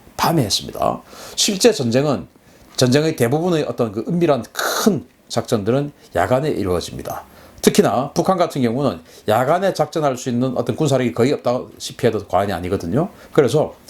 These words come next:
야간에 특히 그중에서도 두 시에서 세 시 사이, 새벽 두 시에서 세 시 사이의 아주 심야 시간에 이러한 작전을 했다라고 하는 것은 정말로 실전적인 훈련을 했다라고 할 수, 평가할 수밖에 없는데요.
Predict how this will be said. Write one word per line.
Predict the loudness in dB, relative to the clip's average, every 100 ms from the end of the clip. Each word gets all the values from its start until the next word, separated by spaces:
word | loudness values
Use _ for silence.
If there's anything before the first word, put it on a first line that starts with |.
| -20 -12 -2
야간에 | 0 4 4 2 0 -4 -8 _ -20 -20 -6 -4
특히 | 0 0
그중에서도 | 0 0 -2 0 0 -2
두 | -4
시에서 | 0 0 0
세 | -4
시 | -4 -2
사이, | -2 -2
새벽 | -4 -4 -4
두 | -2
시에서 | -2 -2
세 | -2
시 | -2
사이의 | 0 0 0 -2 -8 -20 -20 -4
아주 | 2 2 2
심야 | 0 0 2 4 2
시간에 | 2 2 0 -2 -8 _ _
이러한 | 0 2 2 0
작전을 | -4 -2 0 0
했다라고 | 0 -2 -2 -2
하는 | -4
것은 | -4 -4 -6 -12 -8
정말로 | -2 2 4 4 4 2 -2 _
실전적인 | -4 -4 -2 0 2 2 0 -2
훈련을 | 0 0 0 -2
했다라고 | 0 0 0 -12 -20 -20 0 2 2
할 | 0 -2
수, | -4 -2
평가할 | 0 2 0
수밖에 | -2 -2 -2 -2 0 -2
없는데요. | -2 -2 -2 -2